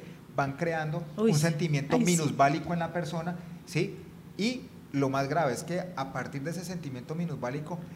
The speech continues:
Speaker 1: esa es la forma, doctora, como ese individuo se va a empezar a relacionar.
Speaker 2: Claro, a relacionar,
Speaker 1: Sí.
Speaker 2: pues, se lo
Speaker 1: Eh,
Speaker 2: cree.
Speaker 1: sí, exactamente.
Speaker 2: Que el
Speaker 1: Entonces,
Speaker 2: cerebro uno lo engaña facilísimo.
Speaker 1: entonces, primero yo me empiezo a relacionar,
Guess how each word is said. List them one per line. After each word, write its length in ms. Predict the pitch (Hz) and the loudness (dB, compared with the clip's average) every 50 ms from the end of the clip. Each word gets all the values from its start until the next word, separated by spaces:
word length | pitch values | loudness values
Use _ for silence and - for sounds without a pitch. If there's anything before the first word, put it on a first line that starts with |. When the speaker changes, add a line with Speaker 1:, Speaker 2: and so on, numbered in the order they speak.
| - - - | -14 -8 -4
Speaker 1:
esa 200 | 147 139 143 170 | -4 -4 -2 -2
es 60 | 165 | -2
la 160 | 180 180 165 147 | -2 -2 -4 -4
forma, 400 | - - 180 180 185 190 196 190 | -4 -2 -2 0 0 0 -2 -4
doctora, 420 | 180 175 175 170 156 160 165 156 | -4 -4 -4 -4 -4 -4 -4 -4
como 220 | - 156 135 - | -4 -4 -4 -4
ese 120 | - - 147 | -6 -4 -4
individuo 440 | 151 156 147 131 120 113 113 135 143 | -4 -2 -2 -2 -2 -2 -2 -4 -4
se 60 | 127 | -6
va 80 | 127 110 | -8 -8
a 20 | |
empezar 360 | 104 - 120 117 - - - | -8 -10 -10 -8 -8 -8 -8
a 20 | - | -8
relacionar. 380 | - - 113 220 202 190 175 170 | -8 -6 -2 2 4 4 4 4
Speaker 2:
Claro, 180 | 196 - - | 2 2 2
a 40 | 196 202 | 2 4
relacionar, 640 | 202 196 185 185 180 - 175 170 180 214 247 - | 4 4 2 2 2 0 0 2 4 4 4 4
Speaker 1:
Sí. 140 | - - 208 - | 4 0 0 -2
Speaker 2:
pues, 100 | 247 - | 4 6
se 120 | 247 226 | 8 8
lo 100 | 202 196 | 8 8
Speaker 1:
Eh, 40 | - | 8
Speaker 2:
cree. 500 | - 226 262 349 480 466 370 208 160 - - - - | 10 10 10 10 8 6 2 0 -2 -4 -10 -14 -12
Speaker 1:
sí, 160 | - 151 156 - | -12 -8 -2 -2
exactamente. 540 | - - 131 123 - 160 156 160 156 131 - | 0 0 0 0 -2 -2 0 0 -2 -2 0
Speaker 2:
Que 120 | - 294 | 4 4
el 60 | 294 | 4
Speaker 1:
Entonces, 40 | 294 330 285 247 | 6 6 8 10
Speaker 2:
cerebro 240 | 240 240 240 269 | 10 10 10 10
uno 160 | 294 311 330 339 | 8 8 8 6
lo 80 | 339 | 6
engaña 340 | 277 240 220 226 240 269 294 | 6 6 6 4 4 4 4
facilísimo. 680 | 285 339 285 - 269 226 220 247 302 381 - - - 285 | 4 4 2 4 2 2 4 4 4 4 4 4 6 6
Speaker 1:
entonces, 240 | 254 214 190 - - - - - - - | 6 6 4 0 -4 -8 -12 -14 -8 -6
primero 420 | 143 143 139 156 180 220 226 226 | -4 -2 -2 -2 0 -2 -2 -2
yo 140 | 175 170 165 | -2 -4 -4
me 100 | 165 170 | -4 -4
empiezo 500 | 165 151 - 185 175 - 180 - - - - | -6 -6 -6 -6 -4 -4 -4 -6 -8 -8 -8
a 120 | - 143 | -8 -6
relacionar, 500 | 147 147 135 131 131 120 117 123 113 - | -4 -4 -4 -4 -6 -6 -8 -8 -10 -10